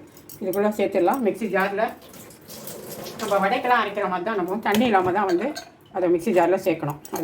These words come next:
முக்கியமாக பார்த்துக்கோங்க. வடைக்கு எப்படி அரைக்கிறோமோ மசால் வடைக்கு அதே போல் தான், but அந்த மாதிரி பருப்பாக இருக்கக்கூடாது, but ரொம்ப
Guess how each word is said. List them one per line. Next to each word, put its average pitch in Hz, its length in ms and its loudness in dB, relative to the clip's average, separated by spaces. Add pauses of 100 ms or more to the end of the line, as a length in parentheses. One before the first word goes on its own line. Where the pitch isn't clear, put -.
முக்கியமாக 185 400 2
பார்த்துக்கோங்க. 151 440 -2 (140)
வடைக்கு 202 300 0
எப்படி 180 220 4
அரைக்கிறோமோ 160 400 0 (100)
மசால் 170 320 2
வடைக்கு 156 260 -2 (460)
அதே 180 260 2
போல் 160 200 2
தான், 214 120 0
but 160 100 -2 (100)
அந்த 185 140 4
மாதிரி 214 200 2
பருப்பாக 220 300 4
இருக்கக்கூடாது, 165 460 -2 (520)
but 220 120 -2 (200)
ரொம்ப 208 160 6